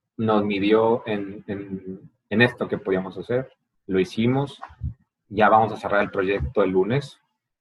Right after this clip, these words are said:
Hemos tenido una buena respuesta. La lluvia no nos ha ayudado mucho, pero, pues, es la lluvia, ¿no? No voy a decir, "Lluvia, no vengas". Claro que lluvia, ven, por favor.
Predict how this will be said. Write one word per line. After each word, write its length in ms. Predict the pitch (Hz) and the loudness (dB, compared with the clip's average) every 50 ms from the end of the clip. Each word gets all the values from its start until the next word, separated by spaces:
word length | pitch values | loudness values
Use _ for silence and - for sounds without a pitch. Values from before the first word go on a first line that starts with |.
| _ _ _ | _ _ _
Hemos 260 | 104 104 107 107 104 | -4 -2 -2 -2 0
tenido 220 | - 113 104 107 107 | 0 0 2 2 2
una 140 | 107 104 | 4 4
buena 280 | 101 98 101 104 104 101 | 4 4 4 2 2 0
respuesta. 840 | 92 92 92 - - - 101 101 98 101 - - 127 127 135 131 - _ _ _ _ _ _ _ _ _ - | 0 0 -2 -4 -2 0 0 0 0 0 -2 -4 -2 -2 -4 -8 -14 _ _ _ _ _ _ _ _ _ -4
La 100 | 104 101 | -2 0
lluvia 260 | 98 107 110 117 120 | 2 4 4 4 4
no 120 | 113 120 | 4 2
nos 120 | 120 113 - | 0 -2 0
ha 40 | 120 | 0
ayudado 300 | 113 117 117 113 113 110 | 0 2 2 0 0 -2
mucho, 540 | 110 110 113 110 - - 131 131 139 139 - _ _ _ _ | -4 -6 -8 -6 -4 -4 -4 -4 -4 -8 -12 _ _ _ _
pero, 640 | - 104 98 95 98 92 92 90 90 90 90 87 _ _ _ _ _ _ _ _ - | 2 2 4 4 2 0 -2 -2 -4 -8 -12 -14 _ _ _ _ _ _ _ _ -8
pues, 100 | - 101 | -4 0
es 60 | 101 | 2
la 80 | 120 | 2
lluvia, 380 | 120 120 131 120 110 95 90 87 | 4 4 2 2 2 0 -2 -4
¿no? 220 | 87 95 98 101 98 | -6 -8 -10 -10 -10
No 140 | 98 98 98 | -6 -2 -2
voy 120 | 101 104 | 0 0
a 40 | 101 | -2
decir, 180 | 95 - - 107 | -2 -4 0 2
"Lluvia, 260 | 131 160 156 147 123 | 4 4 4 4 4
no 120 | 120 135 | 4 2
vengas". 360 | 139 160 175 156 117 110 - - _ - | 0 -2 -2 -4 -6 -8 -10 -14 _ 0
Claro 220 | 117 123 156 - | 2 2 2 2
que 160 | - 123 110 98 | 2 0 0 2
lluvia, 280 | 101 117 131 135 123 113 | 4 4 6 6 6 6
ven, 480 | 117 135 147 170 202 240 240 - - - _ | 4 4 4 4 6 4 4 2 0 -2 _
por 140 | - 113 104 | 0 0 2
favor. 480 | 117 113 127 147 185 226 269 226 151 | 2 4 4 6 6 6 6 4 2